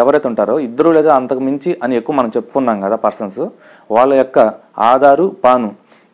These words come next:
నలుగురు ఉంటే నలుగురు ఆధారు పా-, ఆధార్లు, పాన్లు ఉంటే నలుగురి పాన్ కార్డులు అనేది అవసరం అవుతుంది. తర్వాత దీనికి కంపెనీ మనం, మన partnership deed open చేసేటప్పుడు పాన్ apply చేసాం కదా, ఆ పాన్ first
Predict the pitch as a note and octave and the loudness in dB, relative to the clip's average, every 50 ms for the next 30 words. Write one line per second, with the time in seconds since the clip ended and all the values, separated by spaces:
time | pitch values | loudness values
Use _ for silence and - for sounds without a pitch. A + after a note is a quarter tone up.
0 | - - B2 B2 C3+ D3 D#3+ E3 E3 D#3 D#3+ D#3 D#3 D3 C#3 C#3 C#3+ D#3+ E3+ G3 | -16 -12 0 2 2 4 4 2 2 0 0 -2 -2 0 0 0 0 2 0 0
1 | B3+ - - A2+ A#2 B2 B2 C3 C3 B2+ B2+ B2+ A2+ A2 A2 A#2 A#2+ B2 B2 B2 | -2 -2 -2 0 0 4 4 4 4 4 0 0 2 4 4 4 4 4 2 2
2 | B2+ C#3+ F#3 B3 - - _ _ _ _ _ _ _ C#3+ D3 D#3 D#3+ E3 D#3+ E3 | 2 -2 -6 -6 -8 -14 _ _ _ _ _ _ _ 2 2 4 2 0 -2 -4
3 | D#3+ D#3+ G#3 B3+ C3 - - B2+ C3 C#3 D#3 E3+ G#3 A3+ B3 C#4 C4+ - - - | 0 0 0 0 0 -8 -4 0 0 2 2 2 2 2 0 -2 -4 -6 -10 -16
4 | - - C#3 C3+ C3 A#2 A2 G2+ G2 F#2+ F#2+ G2+ - _ _ _ _ _ _ - | -4 0 0 0 2 2 0 0 0 -2 -6 -10 -12 _ _ _ _ _ _ -6
5 | C3 C#3 E3 F#3+ C#3 A#2+ B2 - C3 A#2 G#2+ G2+ - G2+ G2 G2 A#2 F3+ C#4+ - | -4 0 2 2 4 2 2 0 0 -2 -2 -2 -2 -6 -6 -4 -6 -6 -6 -8
6 | _ _ _ _ _ _ - D3 D#3 D#3 D#3 D#3 F3+ D3+ C#3+ E3 G3+ G3+ - C#3+ | _ _ _ _ _ _ 0 2 4 4 2 0 -4 -4 -2 -2 -2 0 0 -2
7 | C#3+ - F#3+ G3 F#3 D#3+ C#3+ C3+ C3+ C3 B2+ B2 B2 A#2+ A#2 A2 G#2 G#2+ A2+ A#2+ | 0 0 -2 -2 0 0 0 0 0 -2 -2 -2 -2 -2 -4 -6 -4 -2 -2 0
8 | A#2+ A#2 A#2 A2+ A2 B2 C3 - E3 D3+ D#3 D3 C3+ C3+ C3+ C3 A#2+ A#2+ B2 C#3+ | 0 0 0 0 2 0 0 0 -2 -4 -4 -4 -2 -2 0 2 2 2 2 2
9 | C3 B2 A2 G#2+ - A2 G#2 A#2 B2+ E3 E3+ - D3 C#3+ C#3+ C#3 C3+ C#3 B2 A2+ | -2 -4 -6 -6 -8 -10 -8 -4 -4 -4 -2 0 0 2 2 0 0 0 -2 -2
10 | G#2+ A2 G#2+ G#2+ G#2 F3 - - A#2+ A#2 - A#2+ A#2 A#2+ B2+ C3+ C#3 - - B2+ | -4 -4 -6 -4 -4 -6 -4 -2 -2 -2 0 2 0 0 0 -4 -4 -4 -4 -4
11 | - - C#3 | -4 -4 -2